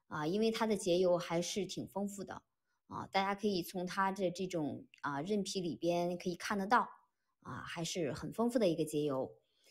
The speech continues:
又是比较，啊，大块头。如果男士呢，啊，喜欢盘捻珠子的，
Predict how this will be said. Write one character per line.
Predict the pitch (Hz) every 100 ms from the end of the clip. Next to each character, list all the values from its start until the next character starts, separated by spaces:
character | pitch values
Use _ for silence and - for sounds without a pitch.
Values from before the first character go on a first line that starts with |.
| _ -
又 | 185
是 | 175 190
比 | 165
较， | 160 170 160 156 - _ _ _ _
啊， | - 180
大 | - 208
块 | 190 180
头。 | 190 156 156 - _ _ _ _ -
如 | 190
果 | 208
男 | 185 165 214
士 | - 262
呢， | 214 190 190 - _ _
啊， | - 165
喜 | - 185
欢 | 196 226
盘 | 226 - 185 269
捻 | 262 135
珠 | 190 202
子 | 196
的， | 139 95